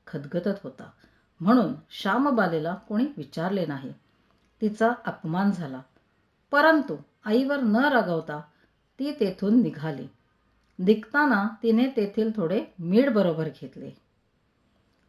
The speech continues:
आपल्या राज्यात राजगृही आल्यावर पतीने तिला विचारले, "माहेरून काय आणले?" ती म्हणाली,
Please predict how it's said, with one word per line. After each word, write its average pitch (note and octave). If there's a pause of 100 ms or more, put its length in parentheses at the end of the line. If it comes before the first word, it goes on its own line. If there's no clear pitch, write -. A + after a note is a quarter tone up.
(220)
आपल्या E4
राज्यात G3+ (180)
राजगृही A#3
आल्यावर F3+ (220)
पतीने B3
तिला G#3
विचारले, G3 (420)
"माहेरून E3+
काय D4+
आणले?" G#3+ (580)
ती A3
म्हणाली, F#3